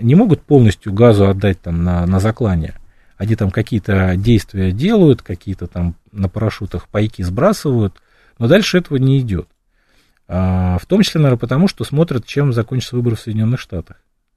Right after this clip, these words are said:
И более того, с другой стороны, м, оставляя Израилю возможность самому набить шишки и все возможные ошибки собрать.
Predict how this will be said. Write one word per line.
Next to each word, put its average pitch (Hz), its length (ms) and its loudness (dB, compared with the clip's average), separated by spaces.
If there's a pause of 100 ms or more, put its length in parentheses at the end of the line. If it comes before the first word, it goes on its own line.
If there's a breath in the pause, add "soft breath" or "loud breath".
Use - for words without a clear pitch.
(460)
И 104 80 -10
более 110 240 6
того, 180 500 0
с 104 40 -2
другой 120 260 0
стороны, 147 480 2
м, 110 380 0
оставляя 123 420 2
Израилю 151 340 4
возможность 123 460 4
самому 135 460 2
набить 113 320 0
шишки - 400 -6
и 101 320 0
все 135 200 -4
возможные 110 540 2
ошибки - 300 -8
собрать. 95 400 -10